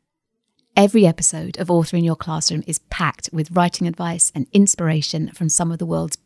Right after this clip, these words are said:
best-loved children's writers. Plus, there are free activities and worksheets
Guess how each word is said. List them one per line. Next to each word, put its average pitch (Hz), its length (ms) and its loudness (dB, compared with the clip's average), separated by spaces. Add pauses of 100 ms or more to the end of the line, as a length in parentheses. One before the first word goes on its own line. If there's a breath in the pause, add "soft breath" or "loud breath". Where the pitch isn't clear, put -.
(120)
best-loved 160 540 -2
children's 156 440 -4
writers. - 520 -10 (440 soft breath)
Plus, 170 460 0 (220 loud breath)
there 160 100 -2
are - 20 2
free 233 380 0
activities 147 680 -4
and 151 180 -2
worksheets - 520 -4